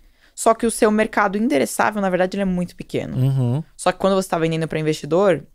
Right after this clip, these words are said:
Speaker 1: não é por sacanagem, não é,
Speaker 2: Uhum.
Speaker 1: mas você se ilude.
Speaker 2: É por enviesamento, né?
Speaker 1: É, você
Speaker 2: Você tá tão apaixonado pela tua ideia.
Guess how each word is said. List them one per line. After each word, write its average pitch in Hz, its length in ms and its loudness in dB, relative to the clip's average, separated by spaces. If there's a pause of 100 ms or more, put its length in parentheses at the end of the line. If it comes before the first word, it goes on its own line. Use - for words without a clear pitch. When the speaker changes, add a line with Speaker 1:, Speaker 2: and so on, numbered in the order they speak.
(120)
Speaker 1:
não 190 140 2
é 254 60 4
por 226 200 -4
sacanagem, 147 840 -2
não 143 180 0
é, 147 80 4
Speaker 2:
Uhum. 135 260 -4 (520)
Speaker 1:
mas 170 180 0
você 208 280 2
se - 240 -2
ilude. 254 540 2
Speaker 2:
É 120 40 0
por 131 160 4
enviesamento, 131 920 4
né? 110 160 2
Speaker 1:
É, 160 260 2
você 151 220 2
Speaker 2:
Você 117 160 0
tá 123 100 4
tão 151 200 4
apaixonado 151 380 2
pela 131 100 2
tua 131 160 2
ideia. 127 380 2